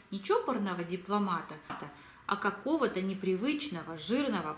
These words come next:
плотного, сидящего, общипанного почти безхвостого гуся. И ему, кажется, не верилось, что горка уже кончилась.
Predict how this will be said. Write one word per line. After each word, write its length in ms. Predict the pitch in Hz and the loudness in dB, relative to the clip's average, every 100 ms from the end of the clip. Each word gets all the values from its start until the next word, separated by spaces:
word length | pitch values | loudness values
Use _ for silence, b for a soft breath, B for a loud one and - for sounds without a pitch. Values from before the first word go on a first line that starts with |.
| - | -4
плотного, 520 | 196 254 262 208 190 | 0 2 2 -2 -2
сидящего, 600 | - 180 202 247 - 185 | -4 0 0 0 -2 -4
общипанного 580 | 180 - 226 214 196 185 | -4 -4 -2 -2 0 -2
почти 400 | 185 185 - 214 | -2 -4 -4 -4
безхвостого 680 | 202 202 208 196 - 196 | -4 -4 -2 0 0 0
гуся. 360 | 196 208 202 - - - - - - B B B B | 0 -2 -4 -6 -10 -18 -20 -20 -20 B B B B
И 80 | 185 | 0
ему, 280 | 180 226 381 | 4 6 6
кажется, 540 | 294 233 190 - - | 6 4 2 -4 -2
не 160 | 220 302 | 2 4
верилось, 420 | 240 247 247 226 | 4 4 2 0
что 200 | - 226 | -2 0
горка 320 | 208 190 - | 0 0 -2
уже 160 | 175 180 | -4 -4
кончилась. 600 | - 175 156 - - | -6 -6 -6 -12 -14